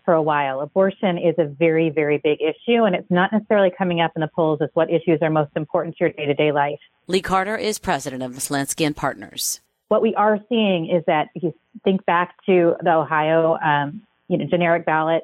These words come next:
Speaker 1: initiative on abortion, it had record turnout, and we saw the same thing happen at the polls, and we saw also in the midterms. People are coming out on the issue of abortion. They're not necessarily coming out for their candidates.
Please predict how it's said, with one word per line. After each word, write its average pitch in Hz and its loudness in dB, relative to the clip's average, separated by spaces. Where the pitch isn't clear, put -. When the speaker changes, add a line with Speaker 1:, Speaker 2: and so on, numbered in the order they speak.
Speaker 1:
initiative 202 2
on 175 0
abortion, 175 0
it 196 -2
had 208 -2
record 160 -2
turnout, 156 -2
and 165 -4
we 160 -2
saw 202 2
the 196 -2
same 170 -2
thing 165 -2
happen 143 -2
at 175 0
the 147 0
polls, 139 0
and 160 -2
we 151 0
saw 139 -2
also 143 -2
in 147 -2
the 147 0
midterms. 143 -2
People 233 4
are 220 2
coming 196 -2
out 175 0
on 175 -4
the 175 0
issue 175 0
of 160 0
abortion. 180 0
They're 190 2
not 175 0
necessarily 202 0
coming 202 -2
out 196 0
for 196 2
their 196 -2
candidates. 196 0